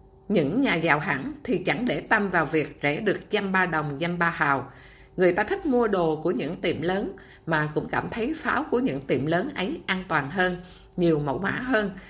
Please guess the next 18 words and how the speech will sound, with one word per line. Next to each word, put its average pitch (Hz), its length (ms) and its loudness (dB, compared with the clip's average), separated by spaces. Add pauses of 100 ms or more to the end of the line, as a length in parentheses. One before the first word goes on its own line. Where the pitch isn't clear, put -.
(140)
không 247 220 0
bị 135 160 4
pháo 220 240 -2
xịt, 208 200 -2 (140)
pháo 208 160 0
lép 233 300 -2
gì 175 140 4
cả. 139 420 0 (460)
Vì 208 160 10
vậy, 160 240 2 (240)
việc 185 180 2
làm 185 160 2
ăn 226 240 -6
với 254 140 0
những 233 280 -2
nhà 196 120 0
giàu 165 300 0
này 160 260 -2